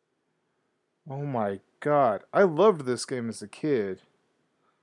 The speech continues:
I don't wanna see the playback. I don't wanna see that. I can rewind this video if I wanted to see that. <laughs>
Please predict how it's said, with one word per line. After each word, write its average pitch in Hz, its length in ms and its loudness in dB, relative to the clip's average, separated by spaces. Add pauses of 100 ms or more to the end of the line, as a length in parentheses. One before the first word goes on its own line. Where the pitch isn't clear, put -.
(260)
I 185 80 -8
don't 131 160 -4
wanna 85 200 -12
see - 180 -18
the 69 80 -20
playback. 67 720 -18 (680)
I 156 200 0
don't 76 180 -8
wanna 50 300 -20
see - 160 -20
that. 62 340 -20 (500)
I 165 120 -4
can 131 160 -8
rewind 101 500 -10
this 131 140 -14
video 131 300 -10
if 78 100 -16
I 67 80 -14
wanted 60 400 -20
to - 40 -20
see 73 100 -20 (120)
that. 113 1500 -2
<laughs> - 60 -20